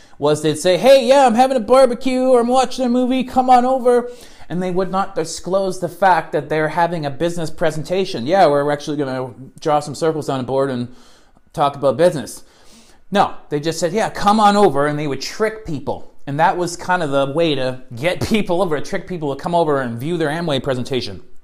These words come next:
So that pissed off a lot of people, and it gave people a lot of, it gave people a really bad perception of the industry.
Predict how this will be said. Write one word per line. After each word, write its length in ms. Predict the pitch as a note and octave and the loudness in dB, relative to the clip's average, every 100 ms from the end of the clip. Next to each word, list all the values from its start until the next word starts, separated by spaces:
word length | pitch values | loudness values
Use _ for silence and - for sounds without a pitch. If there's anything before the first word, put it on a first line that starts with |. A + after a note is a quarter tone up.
| - - - - | -18 -20 -20 -10
So 220 | - F3 | 0 4
that 440 | F3 G3+ - - | 4 2 -4 -10
pissed 220 | - G#3 G3+ | -8 -6 -4
off 220 | F#3+ E3+ | -2 -2
a 40 | |
lot 140 | D#3+ D3 | -2 -4
of 80 | |
people, 420 | C#3+ G#3 - G#2+ - - - - | -6 -8 -8 -10 -12 -14 -14 -10
and 100 | D#3+ | -8
it 140 | D#3+ - | -8 -2
gave 340 | E3 G#3+ G#3 | 0 0 -2
people 320 | - D3+ D3 | -6 -6 -4
a 80 | C#3+ | -2
lot 160 | D3 E3 | 0 0
of, 260 | D#3 - - - - | -2 -8 -16 -20 -12
it 100 | C#3+ | -4
gave 240 | F3 F#3+ | 0 0
people 300 | F#3 E3 C#3+ | -2 -4 -4
a 80 | C3+ | -4
really 180 | E3 E3+ | -4 -4
bad 300 | C#3 C#3 D3 | -2 -2 -4
perception 500 | C#3+ - C#3+ B2+ B2+ | -6 -4 -4 -4 -8
of 140 | A2+ | -8
the 100 | A2+ | -8
industry. 480 | C#3 B2+ - A#2 D#2 | -8 -8 -10 -12 -14